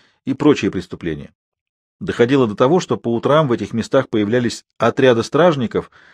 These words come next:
чтобы собрать трупы и унести раненых, стонущих в агонии. Леонора то и дело останавливалась, чтобы полюбоваться и потрогать шелка, парчу или какую-нибудь диковинную вышивку.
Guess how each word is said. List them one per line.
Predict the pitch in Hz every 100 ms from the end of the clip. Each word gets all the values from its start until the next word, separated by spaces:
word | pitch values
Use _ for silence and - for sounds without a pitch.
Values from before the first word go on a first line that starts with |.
| _ _ _ _
чтобы | - 120 110
собрать | 113 131 127 135 135
трупы | - 135 180 180 170
и | - 120
унести | 123 131 - 151
раненых, | 135 147 139 131 113 -
стонущих | - - 123 110 -
в | 113
агонии. | 110 95 76 - _ _ _ _ _ _ _ _ _ _ _ -
Леонора | 95 95 113 127 107
то | - 120
и | 123
дело | 95 82
останавливалась, | - 90 98 127 139 127 110 104 - - - - _ _ -
чтобы | - 107
полюбоваться | 107 - 117 107 123 151 - 120
и | 110
потрогать | 110 110 123 104 95
шелка, | - 87 - 139 139
парчу | 104 90 - 139 147 _ _ _ _ -
или | 90
какую-нибудь | 95 101 107 101 98
диковинную | 87 107 110 95 98
вышивку. | 90 139 - 127 -